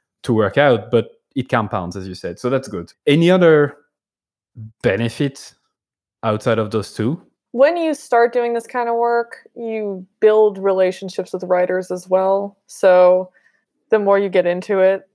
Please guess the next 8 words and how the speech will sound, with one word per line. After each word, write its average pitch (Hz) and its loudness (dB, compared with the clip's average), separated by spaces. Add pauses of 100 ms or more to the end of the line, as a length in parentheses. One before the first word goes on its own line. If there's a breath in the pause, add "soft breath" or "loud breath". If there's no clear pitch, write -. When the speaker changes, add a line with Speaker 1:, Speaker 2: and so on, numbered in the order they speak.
Speaker 2:
the, 165 -2 (300)
the 208 -2
more 180 -2
that 170 -6
you 180 -8
have 175 -4
those 175 -6
connections 196 -8